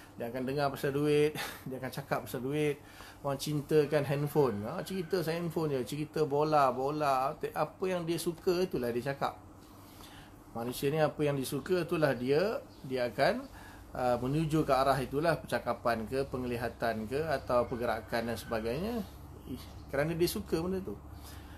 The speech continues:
Dia suka makan tu, maknanya dia akan cari benda tu untuk makan. Kalau dia suka orang tu, dia suka seorang perempuan tu misalnya kan, maka dia akan selalu cerita pasal perempuan tu, betul?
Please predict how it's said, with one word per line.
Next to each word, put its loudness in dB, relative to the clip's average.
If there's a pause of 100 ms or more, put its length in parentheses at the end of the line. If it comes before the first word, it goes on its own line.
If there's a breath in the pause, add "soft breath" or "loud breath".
(180 loud breath)
Dia 2
suka 0
makan 4
tu, 2
maknanya 2
dia 2
akan 0
cari 2
benda 2
tu 2
untuk -2
makan. -2 (680 loud breath)
Kalau 4
dia 4
suka 2 (140)
orang 6
tu, 2
dia -2
suka 4
seorang 2
perempuan 2
tu -4
misalnya -2
kan, -2 (240)
maka -6
dia -2
akan -2
selalu 0
cerita -2
pasal -2
perempuan -4
tu, -10
betul? -4